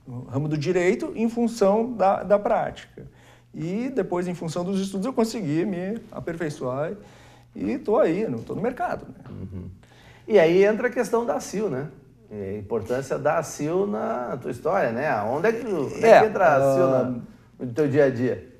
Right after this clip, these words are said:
Speaker 1: o, o escritório onde eu trabalho, ele presta praticamente, ah, trabalho na área de consultoria empresarial, então eu tenho contato com, com clientes e vários empresários, e,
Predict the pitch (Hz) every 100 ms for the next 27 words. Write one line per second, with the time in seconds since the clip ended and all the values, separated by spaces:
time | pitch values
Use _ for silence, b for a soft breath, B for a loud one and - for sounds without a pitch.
0 | - 170 165 156 147 143 139 139 127 165
1 | 170 - 175 196 208 190 160 156 160 151
2 | 156 165 156 143 131 - - _ _ -
3 | 156 156 156 143 143 151 - 147 143 147
4 | 151 139 - 131 127 127 - - - 143
5 | 135 123 143 135 139 135 131 127 131 127
6 | 127 123 - 135 123 131 120 117 139 147
7 | 165 156 160 233 165 127 135 131 165 202
8 | - 135 117 131 127 - - 120 117 B
9 | B B - 131 - 147 143 156 151 123
10 | - 113 110 123 127 113 131 208 151 135
11 | 151 240 226 B B B B B - -
12 | 180 175 165 147